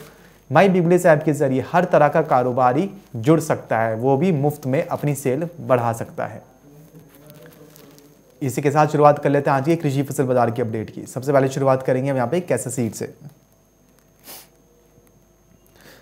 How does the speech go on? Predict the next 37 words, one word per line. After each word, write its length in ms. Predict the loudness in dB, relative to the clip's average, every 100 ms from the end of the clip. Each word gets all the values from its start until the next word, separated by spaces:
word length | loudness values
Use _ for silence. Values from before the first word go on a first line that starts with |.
| _ 2
देख 240 | 6 6
रहे 80 | 6
हैं 60 | 6
यहाँ 120 | 6
पे 120 | 4
कैसा 240 | 4 2 2
सीड 300 | 4 4 8
का 180 | 8 8
जनवरी 360 | 6 6 8
वायदा 220 | 8 8 6
पाँच 240 | 4 4
हज़ार 180 | 6 6
नौ 120 | 6
सौ 100 | 4
अट्ठावन 380 | 2 2 0 2
पर 80 | 2
ट्रेड 220 | 4 4
करता 240 | 2 2
नज़र 220 | 0 4 6
आ 100 | 6
रहा 120 | 6
है, 40 |
पाँच 220 | 2 0 2
हज़ार 160 | 2
नौ 120 | 2 0
सौ 80 | -2
छिहत्तर 360 | 0 -2 0
का 100 | 4
ही 80 | 4
लगा 180 | 4 0
चुका 200 | 0 0
है, 60 | 0
एक 60 |
फीसदी 300 | 0 -4 -2
की 80 | -4
तेजी 260 | -2 -4
है। 100 | -4